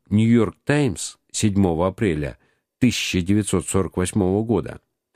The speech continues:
президент так объясняет свое нежелание тратиться на самолеты: «Мы на пороге открытия в летном деле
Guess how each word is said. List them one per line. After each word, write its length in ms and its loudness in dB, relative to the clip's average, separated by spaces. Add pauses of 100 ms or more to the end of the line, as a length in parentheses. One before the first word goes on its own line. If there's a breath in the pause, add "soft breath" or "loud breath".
(320)
президент 760 0 (120)
так 280 0
объясняет 920 -2
свое 480 0
нежелание 800 2
тратиться 680 -2
на 140 2
самолеты: 800 0 (1040)
«Мы 400 4
на 180 -2
пороге 540 0
открытия 680 0
в 80 -2
летном 500 2
деле 440 -2